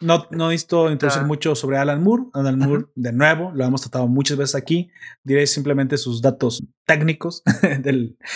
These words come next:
Speaker 1: es un escritor británico, nacido el dieciocho de noviembre del cincuenta y tres en Northampton. Y es guionista de cómics. A esto se dedica, es una leyenda en el ámbito.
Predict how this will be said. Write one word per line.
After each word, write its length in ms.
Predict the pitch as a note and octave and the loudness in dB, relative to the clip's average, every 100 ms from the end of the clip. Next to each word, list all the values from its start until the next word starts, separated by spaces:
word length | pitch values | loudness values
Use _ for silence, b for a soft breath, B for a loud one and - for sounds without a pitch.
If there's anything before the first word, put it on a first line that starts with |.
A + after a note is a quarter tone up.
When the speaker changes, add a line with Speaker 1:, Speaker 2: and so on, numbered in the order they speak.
| B - | B -2
Speaker 1:
es 100 | C#3+ | 2
un 40 | |
escritor 300 | D3 - C#3 | 2 0 -2
británico, 500 | C3+ D3+ E3 E3 F#3+ | 0 0 0 0 0
nacido 420 | E3 B2+ - C#3+ | 0 -2 0 0
el 40 | C#3 | 0
dieciocho 300 | B2+ C3 C#3 | 0 -2 -2
de 40 | |
noviembre 360 | C3 D3 C#3 C#3 | 0 0 0 0
del 100 | B2 | -2
cincuenta 320 | C#3 C#3 C3+ | -2 -2 -2
y 40 | |
tres 300 | C3 F#3 F#3 - | 0 0 0 -2
en 140 | B2+ | 0
Northampton. 720 | C3 C3 - D#3 E3 D3+ F#3 G#3 | 0 -2 -2 0 0 0 -4 0
Y 140 | C3 | 2
es 140 | C3+ B2 | 2 0
guionista 360 | B2 B2 A#2+ A2 | 0 0 -2 -6
de 60 | |
cómics. 380 | A#2+ D#3 G#3 - | -2 0 0 -2
A 120 | G#2 | -2
esto 180 | G#2 - | -2 -2
se 140 | - A#2 | -4 2
dedica, 260 | E3+ E3+ | 2 2
es 100 | - | 0
una 140 | B2 A2+ | 0 0
leyenda 340 | A2+ A2+ A#2+ | -2 -2 -2
en 140 | A2 | -2
el 140 | G#2+ A#2 | -4 0
ámbito. 500 | C#3+ D#3+ F3 F#3+ | 0 0 0 -4